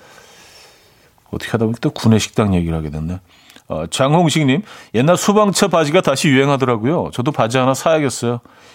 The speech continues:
유행 따라가려니 가랭이 찢어지겠어요." <laughs> 아, 가랭이 찢으시더라도 소방차 바지 그거 입으시면 편하게 찢을 수 있어요. <laughs> 워낙 이 루즈 핏이기 때문에. 맞아요. 그 무슨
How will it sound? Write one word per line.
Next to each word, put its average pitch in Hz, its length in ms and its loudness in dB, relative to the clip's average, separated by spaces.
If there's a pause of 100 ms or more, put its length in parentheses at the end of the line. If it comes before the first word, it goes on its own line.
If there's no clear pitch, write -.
(120)
유행 143 240 2
따라가려니 135 720 2
가랭이 117 380 0
찢어지겠어요." 113 840 -4 (680)
<laughs> - 340 -14 (2000)
아, 120 80 -2
가랭이 175 360 2
찢으시더라도 185 1040 0
소방차 208 400 0
바지 190 140 0
그거 170 160 4
입으시면 175 240 2
편하게 220 360 0
찢을 165 280 -2
수 139 180 -4
있어요. 113 400 -2 (120)
<laughs> - 1800 -10
워낙 156 280 0
이 175 60 4
루즈 165 360 2
핏이기 143 420 0
때문에. 113 540 -2 (840)
맞아요. 170 320 2
그 160 60 0
무슨 160 380 0